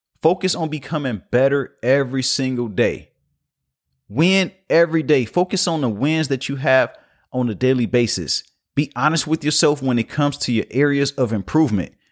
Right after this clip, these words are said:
Be intentional about making change in your life. How is that change gonna benefit you? And be intentional and dedicate yourself to just making that change all the time. Number six, don't give value to others' opinions of you.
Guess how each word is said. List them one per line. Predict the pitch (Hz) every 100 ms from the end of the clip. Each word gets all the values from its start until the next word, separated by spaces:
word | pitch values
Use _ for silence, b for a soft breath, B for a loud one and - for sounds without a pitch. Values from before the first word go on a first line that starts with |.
| _
Be | - 151
intentional | 151 131 175 170 - 151 123 107
about | 101 117 113 87
making | 131 135 139 131 -
change | - 131 135 139 -
in | 123 113 107
your | 123 120
life. | 113 120 78 - _ _ _ _
How | - 147
is | 151
that | 131 123
change | 160 143 127
gonna | 131 101
benefit | 135 139 139 123 -
you? | 90 - b b b -
And | 101
be | 117 143
intentional | 110 104 - 160 - 151 151 147 _ _ _ _ _ _ _ _
and | 127 117 95
dedicate | 143 143 - 131
yourself | 127 - 131 117 _ -
to | 98
just | 104 95
making | 117 131 123
that | 110
change | - 135 113 -
all | 107 104
the | 95
time. | - 90 - - _ _ _ _ _ _ _ -
Number | 156 185 185
six, | 196 139 - - - _ _ _ _
don't | 117 196 190
give | 208 135
value | 156 170 170
to | - 160 -
others' | 156 156 127
opinions | - 151 151 131
of | 123
you. | 113